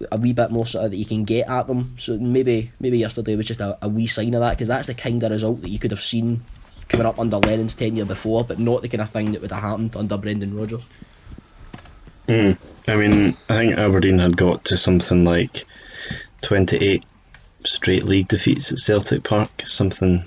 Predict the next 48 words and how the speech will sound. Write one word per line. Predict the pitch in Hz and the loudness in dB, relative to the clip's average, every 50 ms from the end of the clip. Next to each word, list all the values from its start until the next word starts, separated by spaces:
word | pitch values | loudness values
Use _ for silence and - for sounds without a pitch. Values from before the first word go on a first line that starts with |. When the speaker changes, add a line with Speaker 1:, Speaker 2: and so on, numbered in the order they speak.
| - - | -2 -2
Speaker 2:
ridiculous | 90 87 - - - - - - 87 87 - - | 0 0 0 -2 -2 -2 -2 -2 0 0 0 0
like | 90 85 - - - | 2 0 0 0 0
that. | 92 87 87 - | 0 0 0 0
Speaker 1:
Mm-hmm. | - - - - - - - 110 - 113 104 95 101 95 - | -2 -4 -6 -8 -8 -6 -6 -6 -4 -6 -6 -6 -8 -10 -6
And | - 113 | -4 -2
although | 120 127 143 151 | 0 2 4 4
I've | - - 180 | 4 4 4
just | 180 175 175 170 170 | 4 4 4 6 6
Speaker 2:
Um, | - | 6
Speaker 1:
said | - - | 4 4
that, | - 113 113 101 | 2 0 -2 -4
it | - - | -6 -10
should | - - - 131 - | -6 -4 -4 -4 -4
be | 98 | -4
noted | 95 95 104 - 113 104 | -6 -8 -6 -4 -4 -4
that | 104 87 | -4 -6
they | 78 98 | -6 -6
went | 104 107 - | -6 -6 -6
and | 98 95 | -6 -6
won | 98 104 107 | -4 -2 -2
there | 110 107 104 | -2 -2 -4
on | 98 98 | -4 -6
Trophy | - - 101 110 - 117 | -6 -6 -6 -4 -2 -2
Day, | 107 107 107 104 | -2 -2 -2 -4
the | 107 101 101 | -4 -6 -4
end | 104 107 98 | -4 -4 -4
of | 101 | -4
the | 101 | -6
season, | 98 - 104 110 110 104 110 107 | -4 -4 -2 -2 -2 -2 -4 -4
so | 104 - - 98 98 - - - - _ _ _ _ - - - - _ - _ - | -6 -6 -6 -8 -8 -8 -10 -18 -20 _ _ _ _ -20 -20 -20 -20 _ -10 _ -2
Speaker 2:
Eh, | 127 120 117 | 0 2 4
Speaker 1:
could | 110 | 4
Speaker 2:
well, | 107 107 107 | 4 4 4
Speaker 1:
just | 107 | 4
Speaker 2:
that's | 104 104 | 4 2
Speaker 1:
be, | 117 | 4
Speaker 2:
what | 107 | 4
I | 104 | 4
mean, | 107 110 104 | 4 4 6
Speaker 1:
could | 101 95 | 4 4
Speaker 2:
uh, | - | 2
Speaker 1:
just | - 123 - | 2 0 -2
be | 107 | -2
a | 98 | -2
little | - - 113 107 | 0 2 4 4
Speaker 2:
since, | 104 92 - 92 | 4 4 2 0
Speaker 1:
right, | 92 - - | -4 -6 -10
but | - 95 | -14 -16